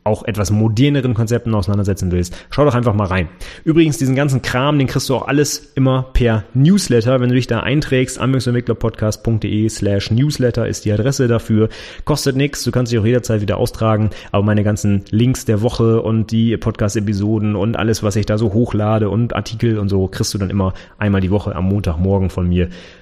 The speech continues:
per Mail zugeschickt, sodass du nichts verpasst. Außerdem kriegst du auch Zugriff auf meine ganzen Checklisten zur Projektdoku, zur Projektpräsi und so weiter.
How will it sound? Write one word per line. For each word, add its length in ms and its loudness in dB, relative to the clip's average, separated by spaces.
per 340 0
Mail 460 2
zugeschickt, 480 -2
sodass 240 -4
du 80 -4
nichts 340 -4
verpasst. 720 -6
Außerdem 320 2
kriegst 240 -2
du 60 -4
auch 120 -2
Zugriff 280 0
auf 80 0
meine 220 0
ganzen 240 -2
Checklisten 580 -2
zur 160 -2
Projektdoku, 720 0
zur 160 0
Projektpräsi 840 2
und 140 0
so 140 -2
weiter. 280 -2